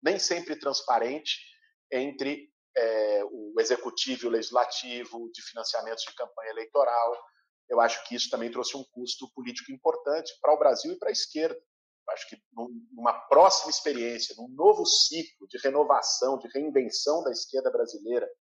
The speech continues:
que nós queremos ajudar a construir, que achamos fundamental, que se construa de baixo para cima, que expresse a diversidade, que seja um ciclo também com capacidade de oxigenação, de diálogo com a juventude,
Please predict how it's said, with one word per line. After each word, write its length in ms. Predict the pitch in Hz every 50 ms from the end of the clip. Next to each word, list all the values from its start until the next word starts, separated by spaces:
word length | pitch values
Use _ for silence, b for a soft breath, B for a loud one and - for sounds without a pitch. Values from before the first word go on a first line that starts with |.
| _ _ _
que 100 | - 143
nós 280 | 131 143 165 180 - -
queremos 380 | - 143 135 143 143 143 131
ajudar 480 | 139 123 113 110 101 - 117 127 151 151
a 120 | - -
construir, 580 | - 123 113 - - - 95 98 110 123 131 123 b b b b b _ _ _ _
que 60 | 110
achamos 300 | - - 135 127 117 -
fundamental, 680 | - - 165 185 180 170 143 120 104 - - 143 143
que 80 | 139 -
se 80 | - -
construa 340 | - 156 147 - - 185 180
de 80 | 170
baixo 320 | 147 - 165 165 - - -
para 120 | 147 113
cima, 480 | - - - - - 135 151 143 104 87 - _ _ _ _ _ _
que 80 | - 165
expresse 440 | - - - 170 175 175 175 -
a 40 | 180
diversidade, 1040 | - 170 160 175 175 170 - - - 151 117 - 107 123 139 147 143 - - - - _ _ _ _ _ _ _ _
que 60 | - -
seja 240 | - 151 147 143
um 100 | 139 117
ciclo 420 | - - - 143 156 151 151 156 -
também 360 | 135 113 - 117 135 147 143
com 100 | 151 151
capacidade 800 | - 147 131 - - 139 - - - - - 117 123 135 131 - -
de 60 | 131
oxigenação, 840 | 131 - - - - - 139 131 120 107 - - - - 120 127 131
de 100 | 113 113
diálogo 400 | 113 123 127 131 131 131 131 135 -
com 100 | - -
a 40 |
juventude, 800 | - - 123 117 117 107 98 - _ _ 123 135 131 - - -